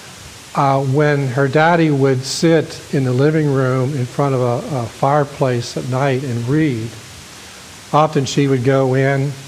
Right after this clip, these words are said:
and she would s-, sit in his lap. And, uh, such a secure place for a little girl to sit in her daddy's lap. And sometimes they didn't even talk. She just sat there and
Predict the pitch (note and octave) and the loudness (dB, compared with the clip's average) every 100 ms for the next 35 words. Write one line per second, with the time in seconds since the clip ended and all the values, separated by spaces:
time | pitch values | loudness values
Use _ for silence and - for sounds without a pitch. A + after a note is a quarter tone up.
0 | - - - - - - - - - E3+ | -20 -20 -20 -20 -20 -20 -20 -20 -8 0
1 | D3+ - G#3 E3 - - - - - E3 | 0 4 4 2 0 -8 -12 -8 0 2
2 | D#3+ D3+ D3 B2+ A#2+ A#2 A2 - - - | 2 0 2 0 -2 -2 -4 -14 -18 -20
3 | - - - - - - - - - D3 | -20 -20 -20 -20 -20 -20 -20 -20 -6 0
4 | C#3 C3+ B2+ C3+ B2+ - A#3+ D#3+ C3 - | 2 2 0 0 -2 0 0 0 -4 -4
5 | B2 - D#3+ D3 D3+ C#3 C3+ - C3 A#2+ | -4 0 2 2 2 0 0 -2 -2 0
6 | B2 A#2 A2 A#2+ A2+ G#2+ D#3 C3 - C#3+ | 0 -2 -2 -2 -2 -4 -8 -10 -2 0
7 | C3 A#2+ A2 C3+ C3 B2 A2+ - - - | 0 -2 -2 0 0 -2 -4 -10 -18 -14
8 | - - C#3 C3 C3 C3 - - - - | -12 -6 0 2 2 0 -6 -18 -18 -20
9 | - - D3+ C#3 C3+ C#3 - G#3 F#3+ G3 | -18 -4 0 2 0 -2 0 0 2 2
10 | G3+ D#3+ F3 D#3 F3 F3 - - C#4 D#3+ | 2 2 2 2 0 0 -6 -8 0 0
11 | E3 E3 D#3+ E3+ B2 - - - - - | 0 -2 0 -2 -2 -8 -18 -20 -16 -6
12 | C#3 D3+ C#3+ - C3+ B2+ - A#2 A2+ B2+ | -2 -2 -2 0 0 0 -4 -6 -6 -14
13 | - - D#3+ B2+ B2 | -18 -12 -6 -4 -4